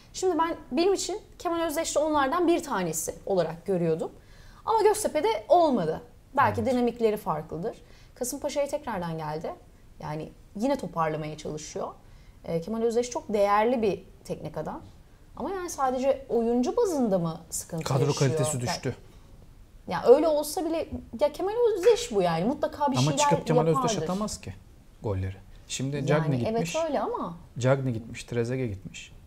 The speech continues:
Speaker 2: Eduk gitmiş. Geçen sezon ilk yarısındaki idealleri üçlü buydu. Üçü birden gitmiş. Aldığın oyunculara bak, özellikle geçen sezon devre arasında aldığı oyuncuları söylüyorum. Tobias Heinz hiçbir katkı alamamış. Hayredinovic ya oynuyor ama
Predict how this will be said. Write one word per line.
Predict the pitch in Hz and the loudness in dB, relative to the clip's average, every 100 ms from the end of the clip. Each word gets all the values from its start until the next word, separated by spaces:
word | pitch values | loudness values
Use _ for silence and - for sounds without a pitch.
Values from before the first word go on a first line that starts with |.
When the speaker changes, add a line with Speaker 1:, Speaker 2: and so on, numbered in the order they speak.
| - | -4
Speaker 2:
Eduk | 127 127 - | -4 -2 -6
gitmiş. | 98 - - - - - - - - | -14 -14 -18 -20 -20 -20 -20 -20 -8
Geçen | 117 123 127 | -6 -2 -4
sezon | 120 120 120 117 135 | -4 -6 -6 -4 -4
ilk | 127 - | -4 -4
yarısındaki | 113 101 117 110 - | -6 -4 -4 -6 -6
idealleri | 123 123 120 120 117 | -2 2 2 2 -2
üçlü | 110 - 202 | -6 -6 -4
buydu. | 127 98 - | -4 -6 -8
Üçü | 147 131 | -6 -4
birden | 123 156 175 | -2 -2 -4
gitmiş. | 170 139 98 - - - - - - - - - - - | -4 -6 -8 -10 -18 -20 -20 -14 -10 -10 -12 -18 -2 4
Aldığın | 117 131 180 | 6 6 4
oyunculara | 180 160 135 143 165 | 4 4 2 2 4
bak, | 156 147 | 2 2
özellikle | 131 131 156 139 | 0 2 2 2
geçen | 131 135 143 | 0 2 0
sezon | 127 143 135 | 0 0 4
devre | 131 139 | 4 4
arasında | 135 - 131 | 2 2 2
aldığı | 127 131 | 2 2
oyuncuları | 131 135 | 2 2
söylüyorum. | - 101 101 95 | 0 -2 -4 -2
Tobias | 143 135 139 127 143 | -2 2 2 0 -2
Heinz | 156 180 - - - | -4 -6 -10 -10 -6
hiçbir | 131 165 | -6 -4
katkı | 170 - - | -4 -4 -2
alamamış. | 170 165 104 - - - - - - - - | -2 -2 -6 -8 -12 -18 -20 -20 -20 -20 -6
Hayredinovic | 113 117 127 127 147 135 165 - | 2 4 4 2 2 0 -4 -4
ya | 123 107 | -4 4
oynuyor | 131 143 156 143 | 6 6 4 2
ama | 185 113 | 2 -2